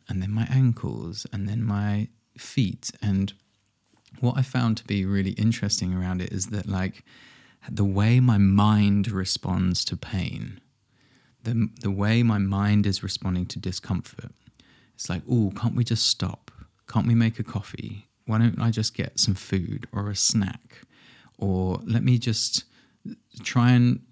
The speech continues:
make myself more comfortable." And in those moments when everybody else is feeling the same way, but we've still got another ten Ks to walk,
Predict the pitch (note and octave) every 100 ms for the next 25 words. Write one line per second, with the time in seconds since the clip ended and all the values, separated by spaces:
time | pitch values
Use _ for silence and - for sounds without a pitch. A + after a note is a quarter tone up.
0 | _ A#2 A2 A2+ A#2 - A2+ A2 A2 G2
1 | G#2 G#2+ G#2 - G#2+ - - - G2 -
2 | - - - G2+ C#3 C#3+ B2+ B2 A#2+ A#2+
3 | G2 G2+ - A2 G2+ A2 G#2+ G#2+ G2+ G#2
4 | G#2+ - G2 - A2+ G#2 F#2+ G2 G#2+ G2
5 | G2 G2 F#2+ - G#2+ B2+ - G#2+ G2 -
6 | F#2+ F2+ F2+ - G2+ F#2 F2+ B2 C3 A#2
7 | - - - F#2+ - -